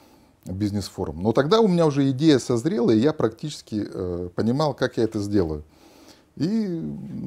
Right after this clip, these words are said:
за обедом вот через стол сидел, сидел, э, ам-, американский посол, и я к нему подошел и сказал: «Господин Хоугланд,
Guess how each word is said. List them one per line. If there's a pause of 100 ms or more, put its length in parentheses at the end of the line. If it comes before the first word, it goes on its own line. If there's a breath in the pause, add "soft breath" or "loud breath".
(160)
за
обедом
вот
через
стол
сидел,
сидел,
э,
ам-, (100)
американский
посол, (140)
и
я
к
нему
подошел
и
сказал: (760 soft breath)
«Господин
Хоугланд,